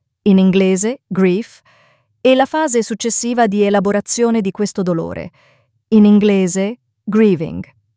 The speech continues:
La prima fase è caratterizzata da un forte stress. Quando sperimenta un trauma emotivo,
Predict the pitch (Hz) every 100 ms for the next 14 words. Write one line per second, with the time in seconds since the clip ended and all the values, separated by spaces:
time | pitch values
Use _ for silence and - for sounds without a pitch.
0 | _ _ _ _ - 240 320 330 254 208
1 | 185 196 208 - 226 226 226 226 233 254
2 | - 185 185 180 233 - 202 - - -
3 | - - - - _ _ _ 240 233 220
4 | - 214 208 233 233 196 185 - 202 196
5 | 180 180 180 196 170 160 180